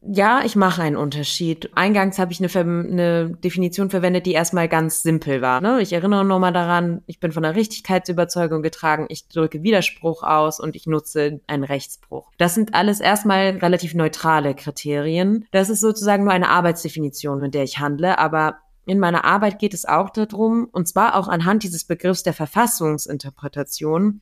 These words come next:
so Protestformen und auch konkrete Proteste darzustellen oder herauszudifferenzieren, die vereinbar sind mit dem demokratischen Rechtsstaat, mit Demokratie und Rechtsstaat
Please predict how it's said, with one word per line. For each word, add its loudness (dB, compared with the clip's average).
so 0
Protestformen 2
und 0
auch -4
konkrete -2
Proteste -2
darzustellen 2
oder 0
herauszudifferenzieren, 0
die 2
vereinbar 2
sind 0
mit 0
dem 2
demokratischen -2
Rechtsstaat, -2
mit 0
Demokratie 0
und -4
Rechtsstaat -2